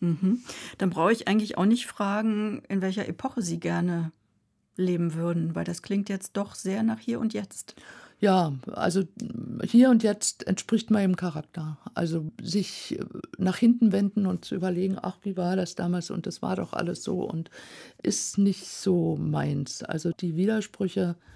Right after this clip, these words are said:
Speaker 2: zu greifen und zu versuchen, äh, sie zu überwinden und so, da,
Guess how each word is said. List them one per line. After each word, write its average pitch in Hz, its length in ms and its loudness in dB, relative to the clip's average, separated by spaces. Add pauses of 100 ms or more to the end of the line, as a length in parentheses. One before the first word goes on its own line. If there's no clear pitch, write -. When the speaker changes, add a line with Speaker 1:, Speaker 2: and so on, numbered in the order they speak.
(680)
Speaker 2:
zu - 160 -4
greifen 185 600 2
und - 460 -2
zu 170 100 -2
versuchen, 170 840 0
äh, - 100 -8 (320)
sie 185 180 -2
zu - 140 0
überwinden 180 640 4
und - 200 -4
so, 170 280 -2
da, 170 160 -4